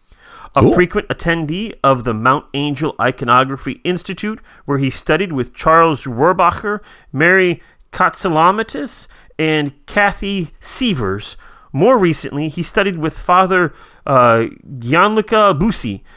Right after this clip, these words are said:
Speaker 1: from Bologna,
Speaker 2: Mm-hmm.
Speaker 1: spending six weeks there in two thousand seven. He gives private instruction in iconography.
Speaker 2: Hmm.
Speaker 1: Along with Chris Kilzinski and Michael Janik,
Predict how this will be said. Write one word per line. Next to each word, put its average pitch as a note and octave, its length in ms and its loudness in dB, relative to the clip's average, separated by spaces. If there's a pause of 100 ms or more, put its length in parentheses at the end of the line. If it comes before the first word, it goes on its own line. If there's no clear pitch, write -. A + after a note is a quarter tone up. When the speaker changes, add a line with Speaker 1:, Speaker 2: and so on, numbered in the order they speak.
(140)
Speaker 1:
from C3+ 460 0 (100)
Bologna, C#3+ 540 2 (800)
Speaker 2:
Mm-hmm. G2+ 360 2
Speaker 1:
spending D#3 440 0
six - 420 -2
weeks G#3 220 -2
there G2+ 360 2 (280)
in C#3+ 220 2
two C3 260 -2
thousand G#2 400 0
seven. F#2+ 500 -2 (500)
He A#3+ 220 2
gives G#3+ 460 0
private B3 460 0
instruction - 600 -4
in E3 160 -2
iconography. A2 840 -2 (480)
Speaker 2:
Hmm. D3 80 4
Speaker 1:
Along F3+ 240 4
with G#3+ 220 -2
Chris - 480 -4 (160)
Kilzinski B3 760 0 (300)
and F3 340 2
Michael F3+ 360 2
Janik, D3+ 500 -2